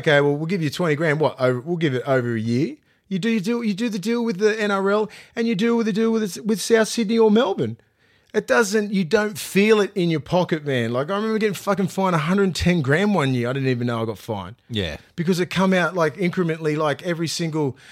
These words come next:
Speaker 1: every month. I mean, over from two thousand three into four, like, and my accountant said, "Did you get this fine?" "I, I don't really know." It was, like, a fifty here and a twenty here and a twenty-five here and all that sort of shit. I'm like, "Yeah, whatever."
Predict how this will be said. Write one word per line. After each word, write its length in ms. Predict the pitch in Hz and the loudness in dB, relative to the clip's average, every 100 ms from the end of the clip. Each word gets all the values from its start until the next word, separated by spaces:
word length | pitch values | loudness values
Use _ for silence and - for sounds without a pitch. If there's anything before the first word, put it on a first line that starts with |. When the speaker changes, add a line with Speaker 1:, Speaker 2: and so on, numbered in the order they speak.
| - - | -20 -6
Speaker 1:
every 240 | 165 165 | -4 -2
month. 400 | 143 156 190 - | 0 0 -2 -4
I 80 | 139 | -2
mean, 180 | 143 143 | 0 2
over 260 | 151 151 135 | 2 2 -2
from 180 | 151 131 | -8 -8
two 160 | 160 | -2
thousand 240 | 156 143 127 | -2 -2 -6
three 220 | 160 156 | -4 -4
into 120 | 127 | -4
four, 540 | - 156 226 151 104 - _ _ _ _ - | -6 0 4 4 0 -6 _ _ _ _ -10
like, 180 | 185 185 | -6 -2
and 100 | 170 | -2
my 120 | 147 | -2
accountant 320 | - 165 170 | -2 -2 -2
said, 120 | 185 | -4
"Did 140 | 202 214 | -6 -8
you 60 | |
get 120 | 247 254 | -8 -6
this 120 | 220 | -6
fine?" 120 | - - | -8 -6
"I, 200 | 226 214 | -4 -4
I 20 | |
don't 140 | 220 | -2
really 180 | 214 214 | 0 0
know." 160 | 233 294 | 0 -2
It 40 | |
was, 100 | 139 | -4
like, 100 | 123 | -6
a 60 | 117 | -8
fifty 300 | 196 - 180 | -8 -6 -4
here 160 | 190 202 | -2 -4
and 80 | |
a 60 | 147 | -6
twenty 280 | - 190 185 | -6 -6 -2
here 120 | 185 | -4
and 80 | 170 | -4
a 40 | |
twenty-five 540 | - 185 185 185 180 160 | -8 -8 -8 -6 -6 -4
here 220 | 185 175 | -4 -4
and 100 | 147 | -6
all 160 | - 277 | -6 -4
that 120 | 247 | -2
sort 140 | 226 | -2
of 60 | 190 | -2
shit. 200 | - 135 | -2 -4
I'm 120 | 147 185 | -4 -2
like, 180 | 190 | -2
"Yeah, 160 | 240 240 | 0 0
whatever." 420 | 214 262 220 104 | 2 -2 -2 -8